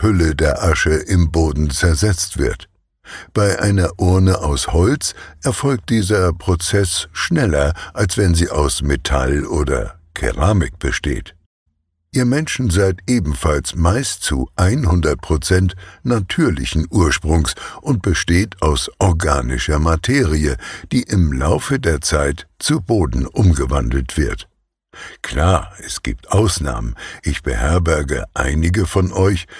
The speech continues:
die deutlich höhere, nicht natürliche oder organische Bestandteile enthalten.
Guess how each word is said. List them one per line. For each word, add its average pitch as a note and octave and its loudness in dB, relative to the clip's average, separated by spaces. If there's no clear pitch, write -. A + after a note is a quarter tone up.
die F2+ 0
deutlich F2+ 0
höhere, C#2+ 0
nicht A2 -2
natürliche D2+ 0
oder C2 -2
organische C#2+ 0
Bestandteile D2 0
enthalten. D2 -2